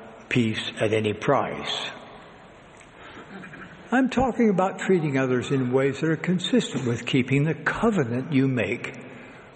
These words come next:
when you partake of the sacrament. You covenant to always remember the Savior.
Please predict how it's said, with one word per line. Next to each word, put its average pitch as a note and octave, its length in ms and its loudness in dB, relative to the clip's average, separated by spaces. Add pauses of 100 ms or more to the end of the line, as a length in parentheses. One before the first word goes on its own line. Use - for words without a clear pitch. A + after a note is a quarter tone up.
(140)
when E3 160 4
you F3+ 100 4
partake F#3 420 0
of F3+ 100 2
the F#3+ 80 2
sacrament. D#3 640 -2 (2000)
You A#3+ 280 6
covenant - 880 0 (380)
to C3 120 -6 (120)
always G#3 720 2 (680)
remember B2 520 0
the D3+ 160 0
Savior. C#3 640 0